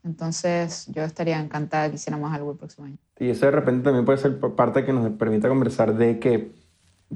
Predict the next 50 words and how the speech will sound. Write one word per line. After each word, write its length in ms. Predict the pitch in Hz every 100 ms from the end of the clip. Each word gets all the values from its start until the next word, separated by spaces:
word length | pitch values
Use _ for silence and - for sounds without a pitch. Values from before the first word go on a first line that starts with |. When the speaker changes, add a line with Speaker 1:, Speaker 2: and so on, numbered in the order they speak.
| -
Speaker 2:
parte 300 | 123 135 160
del 80 |
mastermind 520 | 147 143 131 147 143 127
de 60 |
allí 220 | 113 113
nacen 400 | 123 127 127 135
estas 200 | 131 135
colaboraciones. 760 | 131 127 117 110 - 127 123 131 - - _ _
En, 460 | - 110 107 107 107
en, 240 | 104 - -
en 200 | 110 104
nuestro 220 | 107 -
caso, 220 | 113 110
en 60 | 131
la 60 | 113
empresa, 280 | 107 107
cuando 300 | - 123 113
yo 100 | 107
conocí 380 | 107 127 120 117
a 80 | 113
Johnny 180 | 127 127
Dumas 260 | 123 127 120
hace 60 | -
tres 140 | 123
años, 260 | 123 127 127
ahí 100 | 110
empezó 360 | 107 110 -
una 100 | 123
colaboración. 840 | 117 120 107 107 - 160 156 156 -
¿Por 180 | - 123
qué? 120 | -
Porque 280 | - 127 117
fue 180 | 110 120
un 80 | 123
evento 540 | 127 131 127 123 135
y 120 | 123 107
tuve 240 | 113 120
la 80 | 120
conexión 420 | 117 110 - 110
con 180 | 107 131
él, 200 | 147 143
one 240 | 123 117
on 120 | 110 120
one. 280 | 139 135 127
Estuvimos 300 | - 120 117
una 140 | 131
semana 320 | 120 120 117 120
en 60 |
la 60 | 120
Filipina, 840 | 113 113 156 151 147 135 131 -